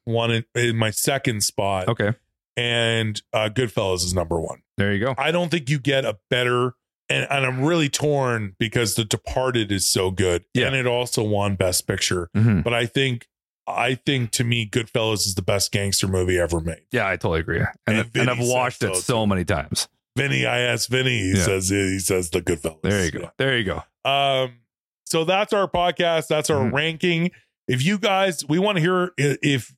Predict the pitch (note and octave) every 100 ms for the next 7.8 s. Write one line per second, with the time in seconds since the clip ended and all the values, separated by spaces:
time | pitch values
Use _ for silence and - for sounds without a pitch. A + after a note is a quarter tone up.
0 | - C#3 B2+ E3+ - F#3 E3+ - D#3 D#3
1 | C3+ D#3+ E3+ D#3 D#3+ E3 D#3 D#3 A2 A#2+
2 | F3 F#3+ F3 F3+ E3+ D#3+ E3 - F3 F3
3 | - - D3+ F3 G#3+ G3+ - D#3 C#3+ D3+
4 | D3+ E3 E3 D#3+ - _ _ _ _ _
5 | E3 F3+ A#3 - G#3+ G#3 G#3 G#3 E3+ -
6 | E3+ E3 E3+ C#3 D3 D3+ D3+ D#3 - D#3
7 | - C3+ B2+ C3+ C3 A#2+ A2+